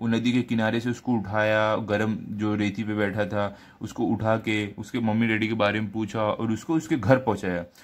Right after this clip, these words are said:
तो ये सबसे उन्होंने खुद मैसेज, मतलब अपना खुद काम करके लोगों तक मैसेज पहुंचाया और लोगों को बहुत ही इम्प्रेस किया कि कैसे वो गरी-, लोगों की मदद कर सकते हैं। तो इससे बहुत लोग उनके भक्त बने।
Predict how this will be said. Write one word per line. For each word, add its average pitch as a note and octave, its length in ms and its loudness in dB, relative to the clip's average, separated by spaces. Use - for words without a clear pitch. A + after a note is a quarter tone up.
तो E3+ 60 -2
ये E3 280 4
सबसे G3 340 -2
उन्होंने E3 420 0
खुद F3+ 440 -2
मैसेज, C3+ 300 2
मतलब C#3+ 320 0
अपना D#3 240 -2
खुद F3 240 0
काम C3+ 280 2
करके C#3 280 0
लोगों C#3 280 4
तक E3+ 180 0
मैसेज B2 360 2
पहुंचाया A#2 560 4
और C3 80 0
लोगों C3+ 280 4
को G3+ 280 0
बहुत D3 220 0
ही G3+ 40 -2
इम्प्रेस C#3+ 520 2
किया G#2 240 0
कि - 400 -10
कैसे E3+ 560 0
वो F#3 500 2
गरी-, B2 280 0
लोगों B2+ 360 2
की E3 100 0
मदद C3 320 2
कर A#2 180 -2
सकते G2+ 340 -6
हैं। F2 280 -4
तो - 60 -6
इससे C3 320 -2
बहुत D3 300 -2
लोग D#3+ 200 0
उनके D3+ 220 -2
भक्त B2+ 260 -2
बने। F2 320 -2